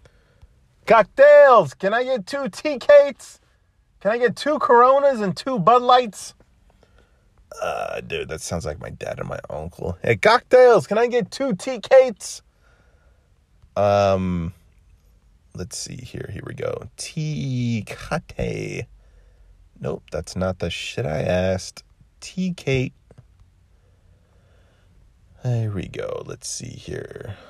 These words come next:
Uh, yeah, dude, it still is a beer. That's fantastic. Had no idea. Dude, I haven't seen Tecate in fucking forever, bro. That's awesome. Let's go here. Can I get two Tecates?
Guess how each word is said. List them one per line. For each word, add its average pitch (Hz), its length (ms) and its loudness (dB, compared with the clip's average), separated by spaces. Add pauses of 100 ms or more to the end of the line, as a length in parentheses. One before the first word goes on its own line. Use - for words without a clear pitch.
(180)
Uh, 147 920 -2 (180)
yeah, 147 240 4
dude, 165 200 0
it 180 100 2
still 185 260 0
is 226 120 -2
a 135 60 -2
beer. 85 360 -2
That's - 220 -2
fantastic. 156 580 0 (440)
Had 131 180 2
no 196 160 4
idea. 175 320 2
Dude, 139 180 -2
I - 140 -2
haven't 208 260 0
seen 175 220 -2
Tecate 170 440 0
in 117 120 0
fucking 151 460 -2
forever, 110 600 0
bro. 80 340 0 (1080)
That's 135 260 0
awesome. 107 400 -4 (240)
Let's - 180 -14
go - 160 -6
here. 90 160 -12 (640)
Can 151 100 -8
I 202 140 2
get 226 260 -2
two 240 220 -2
Tecates? 226 880 -4